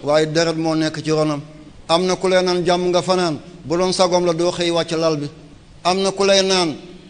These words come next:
"Ndax nag yu ndaw yi ñëw nañu?" bu doon sagom la, nag yu mag yi sax des ci àll bi. Ko goonga de, won naam noo nay di, ko goole wiyete de, goolee je. Won naam noo so tey goolee ji ngarti. Taw so tey naw-,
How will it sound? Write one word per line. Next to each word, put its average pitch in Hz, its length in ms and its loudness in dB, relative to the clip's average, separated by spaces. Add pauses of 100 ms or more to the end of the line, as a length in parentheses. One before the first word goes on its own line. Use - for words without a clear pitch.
(160)
"Ndax 208 240 2
nag 202 240 -2
yu 190 160 0
ndaw 180 200 4
yi 175 140 6
ñëw 175 200 2
nañu?" 160 240 -2 (180)
bu 160 180 0
doon 196 200 2
sagom 185 340 2
la, 180 80 0
nag 180 220 -2
yu 175 120 2
mag 175 180 0
yi 165 60 -2
sax 170 200 -4
des 160 140 -4 (120)
ci 175 80 -2
àll 151 240 0
bi. 131 120 -8 (340)
Ko 151 140 -4
goonga 208 360 2
de, 143 140 -2 (560)
won 165 200 2 (120)
naam 208 240 6 (100)
noo 185 340 2 (520)
nay 170 360 4
di, 135 140 -6 (460)
ko 156 100 -2
goole 160 320 0
wiyete 143 340 -2
de, 139 120 -8 (340)
goolee 160 400 0
je. 113 100 -10 (500)
Won 170 220 -4
naam 185 260 2
noo 180 140 2
so 175 120 -2
tey 175 220 0
goolee 165 400 2
ji 156 80 0
ngarti. 147 360 -2 (400)
Taw 185 140 4
so 208 140 -2
tey 202 200 4
naw-, 196 280 0